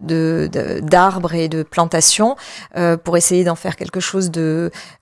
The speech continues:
de, de, d'illustrer, euh, la biodiversité méditerranéenne, euh, à travers, euh, la plantation d'essences, euh, diverses et variées.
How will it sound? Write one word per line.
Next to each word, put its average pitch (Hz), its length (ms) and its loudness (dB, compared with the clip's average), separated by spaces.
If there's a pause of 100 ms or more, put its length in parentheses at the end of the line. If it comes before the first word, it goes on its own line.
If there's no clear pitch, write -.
de, 170 280 -4
de, 180 220 -4
d'illustrer, 190 880 2
euh, 175 80 4
la 170 100 2
biodiversité 185 720 0
méditerranéenne, 175 800 0
euh, 180 380 2
à 180 100 0
travers, 175 460 -2
euh, 160 400 -2
la 180 160 -4
plantation 180 680 0
d'essences, 165 580 0
euh, 160 320 -2 (280)
diverses 180 400 0
et 175 160 2
variées. 170 460 2